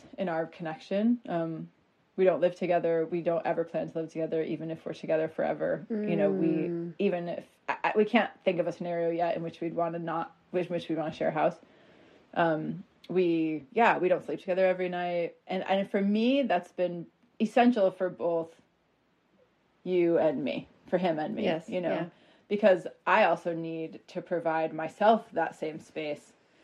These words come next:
Speaker 1: You know, if there's no time apart, even psychically, 'cause some people like to live together, and everyone would need a different amount of this psychic space. But if there's no physical or psychic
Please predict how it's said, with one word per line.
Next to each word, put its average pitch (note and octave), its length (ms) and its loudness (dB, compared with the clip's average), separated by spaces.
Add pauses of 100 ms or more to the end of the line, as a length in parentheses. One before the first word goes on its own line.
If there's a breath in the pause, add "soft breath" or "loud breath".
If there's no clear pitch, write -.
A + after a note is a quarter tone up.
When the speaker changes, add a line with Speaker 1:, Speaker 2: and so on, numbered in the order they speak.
(300 soft breath)
Speaker 1:
You G#3+ 80 -4
know, G3 140 6 (120)
if G#3 240 -2
there's G3 220 4
no F#3+ 640 6 (220)
time F#3+ 260 2
apart, E3 580 -2 (1200)
even G3 240 2
psychically, F3 500 0
'cause F#3+ 140 -6
some G3 120 0
people E3+ 280 2
like E3+ 240 -2
to - 100 -14
live E3+ 160 -6
together, F3 460 -4 (600 soft breath)
and G3 100 6
everyone F3+ 280 4
would E3 120 -4
need E3+ 100 -6
a E3 60 -6
different E3+ 280 -4
amount D#3+ 280 0
of D3+ 120 -6
this E3+ 160 -8
psychic D#3+ 300 -4
space. E3 360 -4
But F#3+ 100 -4
if G3 100 -4
there's G3+ 200 0
no F#3+ 360 4 (340)
physical F#3+ 380 0
or E3 220 0
psychic E3 560 0